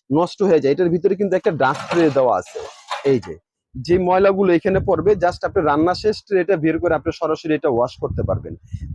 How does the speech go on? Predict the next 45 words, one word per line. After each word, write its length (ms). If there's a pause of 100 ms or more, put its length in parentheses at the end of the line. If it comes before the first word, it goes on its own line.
(140)
আপনি 300
পানি 200
দিয়ে 180
পারবেন, 340
এমনি 220
ম্যানুয়ালি 440
আপনার 280
টিস্যু 320
দিয়ে 180
পারবেন। 340 (380)
এরকম 340
একটা 180
ট্রে 280
যেই 200
ওভেনে 320
থাকে, 360
এই 100
ওভেন 320
কিন্তু 240
আপনার 240
দুই, 140
চার, 160
বিশ 280
বছরে 300
নষ্ট 320
হয় 140
না। 200 (100)
এটা 180
এই 140
ডাস্ট 320
ট্রেটা 280
দেওয়া 300
আছে, 260 (560)
এই 80
ডাস্ট 340
ট্রেটা 360
থাকবে। 480 (140)
আচ্ছা, 280 (520)
আর 220
এটা 200
কিন্তু 260
হবে 200
অবশ্যই 340
ডাবল 320
গ্লাস, 380